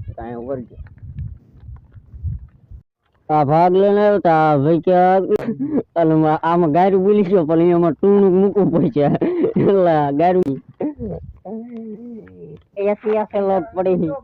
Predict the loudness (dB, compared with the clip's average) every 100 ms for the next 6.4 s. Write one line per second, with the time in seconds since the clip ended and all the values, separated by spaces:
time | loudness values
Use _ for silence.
0 | _ _ _ _ -10 -4 -2 -2 -2 0
1 | 0 0 0 -2 -6 _ -20 -20 -20 -20
2 | -20 -14 0 2 4 4 4 4 4 4
3 | 4 4 4 4 4 4 2 0 -10 _
4 | -20 _ _ _ -20 -18 -20 -20 _ -18
5 | -10 -2 0 2 2 2 2 2 0 0
6 | 0 2 2 2